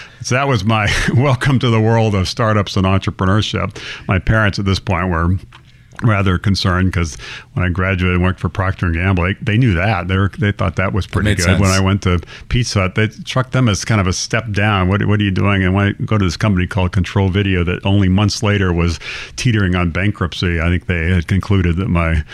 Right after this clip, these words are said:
Speaker 1: career was on a one-way path to oblivion.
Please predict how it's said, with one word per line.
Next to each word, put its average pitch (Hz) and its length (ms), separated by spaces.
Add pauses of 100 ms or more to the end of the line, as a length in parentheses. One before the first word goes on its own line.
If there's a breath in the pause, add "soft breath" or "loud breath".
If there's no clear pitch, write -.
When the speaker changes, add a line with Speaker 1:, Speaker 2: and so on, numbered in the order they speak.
(280 loud breath)
Speaker 1:
career 90 340
was 80 300
on 87 100
a 87 60
one-way 92 420
path 92 400
to 104 140
oblivion. 95 680